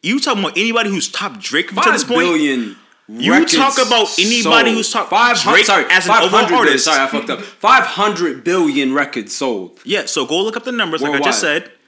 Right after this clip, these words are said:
Speaker 1: and go look at how Eminem has topped him. Yes, M J is a goat. But look how
Speaker 2: Eminem sold
Speaker 1: yes, go
Speaker 2: over
Speaker 1: look,
Speaker 2: five hundred billion.
Speaker 1: go look at Eminem
Speaker 2: We gonna
Speaker 1: and see how
Speaker 2: we gonna
Speaker 1: Eminem is the
Speaker 2: Eminem.
Speaker 1: number one selling artist. He is white,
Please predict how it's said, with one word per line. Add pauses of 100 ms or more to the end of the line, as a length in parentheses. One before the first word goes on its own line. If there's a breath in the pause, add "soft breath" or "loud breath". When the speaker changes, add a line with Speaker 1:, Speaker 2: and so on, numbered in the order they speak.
(240)
Speaker 1:
and
go
look
at
how
Eminem
has
topped
him. (220)
Yes,
M
J
is
a
goat. (400)
But
look
how
Speaker 2:
Eminem
sold
Speaker 1:
yes, (180 loud breath)
go
Speaker 2:
over
Speaker 1:
look,
Speaker 2:
five
hundred
billion.
Speaker 1:
go
look
at
Eminem
Speaker 2:
We
gonna
Speaker 1:
and
see
how
Speaker 2:
we
gonna
Speaker 1:
Eminem
is
the
Speaker 2:
Eminem.
Speaker 1:
number
one
selling
artist.
He
is
white,